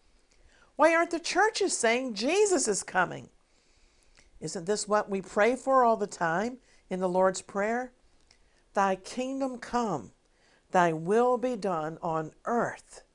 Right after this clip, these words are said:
as it is in heaven." Yet most churchgoers are living like there's no second coming and no millennium. If you ask the average churchgoer, "What is the millennium,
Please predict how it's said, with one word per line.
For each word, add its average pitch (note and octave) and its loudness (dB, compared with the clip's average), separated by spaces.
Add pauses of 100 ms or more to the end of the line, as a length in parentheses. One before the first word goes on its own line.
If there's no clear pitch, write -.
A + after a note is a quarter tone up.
(640)
as D3+ -8
it D3+ -10
is D#3+ -6
in E3 -10
heaven." C#3+ -14 (840)
Yet - -4
most A3 -2
churchgoers D#3 -8
are E3+ -6
living G3+ -4
like F#3 -4
there's F#3+ -4
no F#3+ -4
second G3 -8
coming D3 -8 (540)
and E3 -6
no F3 0
millennium. D#3+ -6 (760)
If - -14
you E3 -10
ask F3 -4
the - -6
average F3 -4
churchgoer, E3+ -4
"What E3 -2
is C4+ 4
the C4+ 2
millennium, E3+ -6